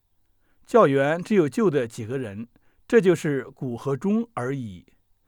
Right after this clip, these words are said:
加今和外这两部分便成功了。他与旧人旧科目之外，加添新的人和新的科目，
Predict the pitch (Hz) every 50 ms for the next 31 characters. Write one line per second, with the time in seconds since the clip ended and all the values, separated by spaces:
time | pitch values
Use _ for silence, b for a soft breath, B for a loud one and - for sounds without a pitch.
0 | _ _ _ _ _ _ - 202 180 175 170 170 165 - - 240 247 233 185 -
1 | 135 143 165 202 202 156 110 - - - - 185 170 143 139 - 143 135 120 107
2 | 104 170 156 110 143 120 101 - _ _ _ - - 151 151 147 151 147 - 135
3 | 131 131 139 160 175 170 160 139 110 92 - _ _ _ _ _ _ _ _ _
4 | _ _ _ _ _ _ _ - - 196 196 180 160 156 151 156 156 - - 240
5 | 226 175 143 131 135 147 - 190 - 233 214 170 - - 214 214 208 190 143 117
6 | - 151 160 175 160 123 95 - _ - _ _ - - 165 165 - - 175 170
7 | 165 170 170 - - 226 226 226 202 147 127 110 110 127 - - - - 147 131
8 | 135 143 143 - - - 214 208 208 185 - - 202 190 190 190 185 143 110 -